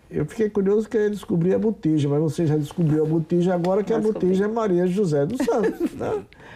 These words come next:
Speaker 1: E que eu acho
Speaker 2: Grande.
Speaker 1: muito justo e muito bonito. Pascoal não precisa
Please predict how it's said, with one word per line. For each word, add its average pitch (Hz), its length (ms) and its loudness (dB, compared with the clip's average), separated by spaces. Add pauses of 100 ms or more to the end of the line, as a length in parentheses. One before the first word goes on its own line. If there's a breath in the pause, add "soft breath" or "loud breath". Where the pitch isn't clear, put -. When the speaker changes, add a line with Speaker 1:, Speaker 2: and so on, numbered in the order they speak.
(120)
Speaker 1:
E 185 120 -2
que 208 100 -2
eu 180 100 2
acho 156 120 0
Speaker 2:
Grande. - 180 0
Speaker 1:
muito 165 260 0
justo 139 380 0
e 156 40 -2
muito 147 260 -4
bonito. 147 380 -2 (380 loud breath)
Pascoal 226 640 0
não 180 140 -2
precisa 160 500 -2